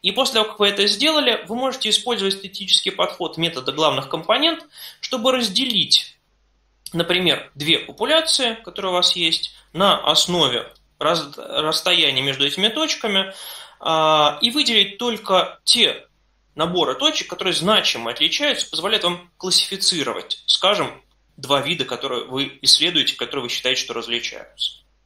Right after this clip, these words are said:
А на самом деле это не только крылья насекомых может применяться, это применяется и в археологии, это применяется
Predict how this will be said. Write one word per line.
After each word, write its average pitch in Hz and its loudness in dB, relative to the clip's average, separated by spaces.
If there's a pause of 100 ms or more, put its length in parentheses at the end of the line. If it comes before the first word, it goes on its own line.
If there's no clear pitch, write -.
(580)
А 160 4
на 175 4
самом 240 4
деле 175 2
это 147 -2
не 165 0
только 131 -4
крылья 123 -10
насекомых 139 0
может 196 -4
применяться, 165 0 (280)
это 175 0
применяется 147 2
и 147 2
в 120 -6
археологии, 196 -2
это 175 -2
применяется 143 0